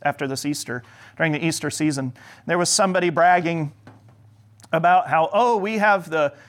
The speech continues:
we have the tomb of our great emperors," right, who they think were divine. And then they talk about having the tomb of their, you know, the, all these religions, you know, the tombs of their great leaders, their prophets and whatnot. And they say,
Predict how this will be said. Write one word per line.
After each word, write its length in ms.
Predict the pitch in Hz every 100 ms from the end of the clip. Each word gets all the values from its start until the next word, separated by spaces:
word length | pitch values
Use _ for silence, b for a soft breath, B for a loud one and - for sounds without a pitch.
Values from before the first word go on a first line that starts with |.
| B
we 160 | 151 180
have 260 | 180 170 147
the 100 | 147
tomb 560 | - 214 208 190 165
of 160 | 156 143
our 180 | 151 143
great 380 | 147 165 165 -
emperors," 720 | 160 175 143 110 104 - - -
right, 300 | 143 139 135
who 100 | 139
they 140 | 139 131
think 340 | - 147 135
were 140 | 131 123
divine. 720 | 117 117 123 131 139 156 165 _ b b b b -
And 100 | 160
then 80 |
they 120 | 170 170
talk 260 | 180 180
about 240 | 175 175 165
having 240 | 165 170
the 100 | 165
tomb 640 | - - 190 196 190 180
of 160 | 170 151
their, 300 | 165 156 151 B B
you 80 | 165
know, 120 | 165
the, 160 | 151 160
all 180 | 160 175
these 240 | 185 147 - -
religions, 800 | 156 147 175 135 127 131 - -
you 100 | 147
know, 180 | 135 135
the 140 | 135 131
tombs 500 | - 190 185 165 147
of 160 | 143
their 140 | 151 131
great 320 | 151 151 147
leaders, 640 | 147 143 131 127 117 -
their 140 | 135 127
prophets 600 | - 143 139 139 131 -
and 120 | 127
whatnot. 480 | 127 120 123 123 - B B B
And 160 | 147 147
they 100 | 147
say, 400 | - 143 135